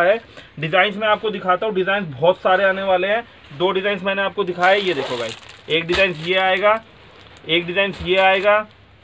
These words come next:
Designs guys बहुत सारे आने वाले हैं। डबल एक्सएल साइज, फ़ोर्टी फ़ोर size आपको मिल जाएगा,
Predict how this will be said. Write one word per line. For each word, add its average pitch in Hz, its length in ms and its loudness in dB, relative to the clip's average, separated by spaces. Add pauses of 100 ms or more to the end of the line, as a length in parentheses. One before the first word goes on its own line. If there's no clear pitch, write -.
(560)
Designs 170 460 -4
guys 190 280 2 (120)
बहुत 185 300 6
सारे 185 280 4
आने 185 160 0
वाले 185 240 2
हैं। 196 180 2 (120)
डबल 196 280 6
एक्सएल 240 300 2
साइज, 202 260 0 (580)
फ़ोर्टी 214 360 4
फ़ोर 226 300 2
size 220 240 2
आपको 214 220 2
मिल 208 180 -4
जाएगा, 175 340 0